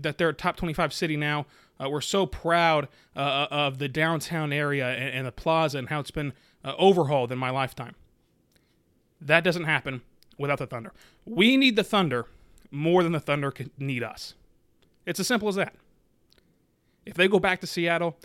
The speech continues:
if they go to Kansas City, if they go to Louisville, if they go to Las Vegas, if they go to any of these, any of these other markets that want an N B A team, they're gonna be just fine. Now, look, this conversation has been overblown by the national media, so I'm not gonna continue to, to do that. It means nothing.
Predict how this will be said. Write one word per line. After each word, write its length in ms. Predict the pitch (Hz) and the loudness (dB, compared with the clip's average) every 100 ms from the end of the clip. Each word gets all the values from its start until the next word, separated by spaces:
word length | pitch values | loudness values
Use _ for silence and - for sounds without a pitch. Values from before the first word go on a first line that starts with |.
| - _ | -20 _
if 100 | - | -6
they 140 | 151 160 | -2 2
go 100 | 185 | 2
to 60 | |
Kansas 340 | - 180 175 - | 2 0 -2 -2
City, 320 | 143 151 139 _ _ | -2 -4 -6 _ _
if 180 | - 127 | -14 -6
they 140 | 139 | -4
go 120 | 151 185 | 0 2
to 80 | |
Louisville, 500 | 175 156 147 147 143 - _ | 2 2 2 0 -4 -8 _
if 140 | 123 - | -16 -8
they 100 | 139 | -4
go 100 | 170 | 0
to 60 | |
Las 220 | 175 175 | 0 0
Vegas, 320 | 143 139 139 143 | -2 -4 -4 -6
if 80 | |
they 60 | 147 | -2
go 100 | 160 | 0
to 60 | 151 | 0
any 120 | 196 | 0
of 40 | |
these, 140 | 196 196 - - | -2 -4 -6 -4
any 160 | 214 | 0
of 80 | 233 | 2
these 120 | 220 | 2
other 200 | 208 196 | 0 0
markets 360 | 185 175 160 160 | 0 -2 -2 -4
that 120 | 143 | -4
want 140 | 147 170 | -2 -2
an 80 | 175 | -2
N 60 | |
B 100 | 170 | 0
A 80 | 165 | -2
team, 340 | - 135 120 - _ _ _ _ _ _ | -4 -8 -10 -16 _ _ _ _ _ _
they're 140 | 151 190 | 0 2
gonna 100 | 190 | 4
be 80 | 175 | 2
just 200 | 143 - | -2 -8
fine. 180 | - - _ _ _ _ | -14 -18 _ _ _ _
Now, 100 | 196 | 4
look, 140 | 165 127 | 4 4
this 160 | 208 | 2
conversation 640 | - 220 180 - 180 190 156 | 2 0 0 2 0 0 0
has 180 | 175 | -2
been 140 | 165 175 | 2 2
overblown 420 | 160 143 156 165 | 2 2 0 2
by 80 | 160 | 2
the 80 | 143 | 2
national 320 | 151 147 143 | 0 0 -2
media, 220 | 156 151 | 0 0
so 100 | - | 0
I'm 80 | 151 | -2
not 100 | 147 | -2
gonna 120 | 147 | -2
continue 360 | 127 117 151 151 | -6 -4 -2 0
to, 220 | 151 156 | -2 -2
to 200 | - 143 | -4 -2
do 100 | 165 | 2
that. 260 | 165 156 - - _ | 2 2 -2 -20 _
It 160 | - 202 | 4 6
means 200 | 233 220 | 6 6
nothing. 300 | 208 180 - | 4 2 -2